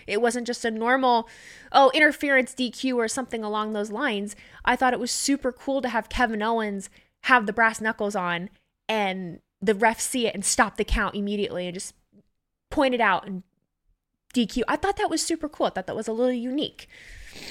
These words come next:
The, <laughs> the fatal four-way,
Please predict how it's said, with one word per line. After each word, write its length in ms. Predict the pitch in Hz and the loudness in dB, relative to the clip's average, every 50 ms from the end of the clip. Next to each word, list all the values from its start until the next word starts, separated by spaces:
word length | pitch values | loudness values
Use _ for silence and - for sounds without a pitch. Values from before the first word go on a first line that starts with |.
| - - - - - - - - - 277 - | -16 -18 -18 -20 -20 -20 -20 -20 -20 -16 -12
The, 720 | - 220 302 302 302 311 311 339 269 - - 320 - 269 - - - | -2 0 2 2 2 2 2 4 4 4 4 4 2 2 -4 -12 -20
<laughs> 140 | - - - | -20 -14 -2
the 120 | - 294 294 | -2 -2 0
fatal 280 | - 359 381 403 415 | 2 2 2 2 2
four-way, 640 | 415 - 277 269 262 240 220 202 180 170 175 202 | 4 4 4 6 6 4 2 0 0 -2 -4 -6